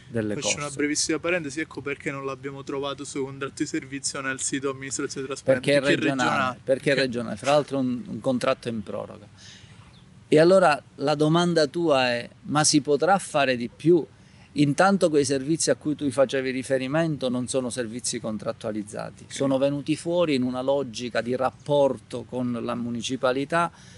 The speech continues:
Speaker 1: e quindi io trovo l'occasione una volta tanto anche per ringraziare coloro che fanno un servizio pubblico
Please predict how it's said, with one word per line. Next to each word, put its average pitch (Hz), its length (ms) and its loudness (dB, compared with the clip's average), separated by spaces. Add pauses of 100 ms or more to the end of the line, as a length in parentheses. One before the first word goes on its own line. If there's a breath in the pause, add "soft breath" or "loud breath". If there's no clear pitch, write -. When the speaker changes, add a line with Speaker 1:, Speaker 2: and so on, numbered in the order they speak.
(120 loud breath)
Speaker 1:
e - 140 -4
quindi 127 360 2
io 127 220 4 (140)
trovo 120 300 -4
l'occasione 123 760 -2
una 123 180 -6
volta 120 320 -4
tanto 120 340 -6
anche 117 260 -8
per 123 160 -6
ringraziare 120 640 -4
coloro 117 300 -8
che 117 120 -10
fanno 117 260 -6
un 104 100 -8
servizio 120 500 -6
pubblico 123 400 -6